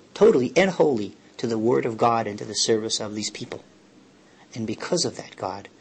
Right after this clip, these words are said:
you need to step in over here." We need to pray that we never again in our history need to suffer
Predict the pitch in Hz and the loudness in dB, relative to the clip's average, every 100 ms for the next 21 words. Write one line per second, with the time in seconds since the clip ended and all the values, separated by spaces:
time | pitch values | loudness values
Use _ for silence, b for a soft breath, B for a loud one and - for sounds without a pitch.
0 | b b 117 113 117 117 107 - - 104 | b b -4 -2 -2 -2 -6 -4 -6 -6
1 | 92 104 98 95 - - - - _ _ | -10 -10 -10 -14 -14 -18 -18 -20 _ _
2 | _ _ _ _ _ _ _ _ _ _ | _ _ _ _ _ _ _ _ _ _
3 | _ - - - 147 160 - - 127 104 | _ -20 -14 -6 -2 -2 -4 -2 0 0
4 | 92 - _ _ _ _ - - 113 110 | -6 -18 _ _ _ _ -12 -6 -4 -2
5 | 117 139 135 - 120 113 101 104 104 98 | 0 0 0 -2 -2 -2 -4 -8 -8 -8
6 | 104 110 - 98 104 110 - - 107 - | -6 -6 -4 -6 -6 -6 0 0 0 -6